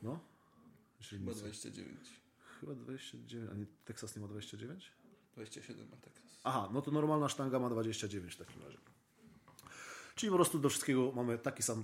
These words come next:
Speaker 1: dokładnie taki sam patyk. Jeżeli chodzi o przysiady, no to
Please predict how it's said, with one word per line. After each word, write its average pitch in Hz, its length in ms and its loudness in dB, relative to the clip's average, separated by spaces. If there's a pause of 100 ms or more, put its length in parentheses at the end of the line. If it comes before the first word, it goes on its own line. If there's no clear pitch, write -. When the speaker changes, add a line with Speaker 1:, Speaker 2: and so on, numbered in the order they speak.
(120)
Speaker 1:
dokładnie 113 340 2
taki 107 160 -4
sam 107 140 -2
patyk. - 400 -14 (460)
Jeżeli 156 300 6
chodzi 165 360 4
o 135 200 4
przysiady, 156 640 4
no 160 100 -2
to 147 400 4